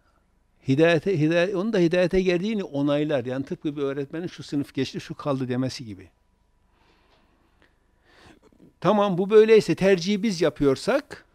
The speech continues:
o zaman yaptığımız tercihten sorumlu olmaz mıyız?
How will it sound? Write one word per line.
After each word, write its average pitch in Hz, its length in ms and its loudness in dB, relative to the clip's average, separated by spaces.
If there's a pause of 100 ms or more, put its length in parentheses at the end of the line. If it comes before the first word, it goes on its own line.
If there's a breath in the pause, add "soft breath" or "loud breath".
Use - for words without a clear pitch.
(720)
o 151 80 0
zaman 175 280 2
yaptığımız 170 500 0
tercihten 156 420 0
sorumlu 156 380 0
olmaz 180 340 4
mıyız? 98 400 -10